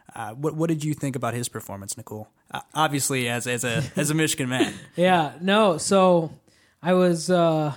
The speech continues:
Speaker 2: ridiculed a little bit earlier off, off air by saying I would never say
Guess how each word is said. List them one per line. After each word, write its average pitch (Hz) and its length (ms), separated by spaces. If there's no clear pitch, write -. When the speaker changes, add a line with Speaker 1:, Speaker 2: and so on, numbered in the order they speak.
Speaker 2:
ridiculed 190 600
a 185 40
little 175 220
bit 175 300
earlier 175 600
off, 160 380
off 170 300
air 165 280
by 160 160
saying 165 300
I 160 40
would 156 100
never 160 220
say 156 340